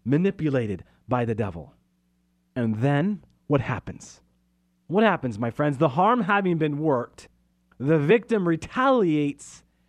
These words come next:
and the problem escalates. Does, does this sound familiar? Meanwhile, Satan observes from the wings with delight as he reaps his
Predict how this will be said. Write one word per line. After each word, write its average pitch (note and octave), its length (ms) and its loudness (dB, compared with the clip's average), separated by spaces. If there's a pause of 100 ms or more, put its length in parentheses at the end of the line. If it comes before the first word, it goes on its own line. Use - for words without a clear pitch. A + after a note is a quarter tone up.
(280)
and E3 180 2
the D#3 100 4
problem D3 640 2 (340)
escalates. A#2 600 -4
Does, B2 180 -6
does C3 180 -2
this E3+ 160 -2
sound F3 220 0
familiar? E3 520 -2 (420)
Meanwhile, C3 720 -2 (640)
Satan C3+ 560 -2 (320)
observes D#3+ 800 2
from C#3+ 200 0
the C#3+ 80 2
wings F3 640 0
with D#3+ 160 -2
delight C#3+ 640 -2 (500)
as D#3+ 260 2
he F3+ 140 2
reaps E3+ 600 2
his C#3 360 0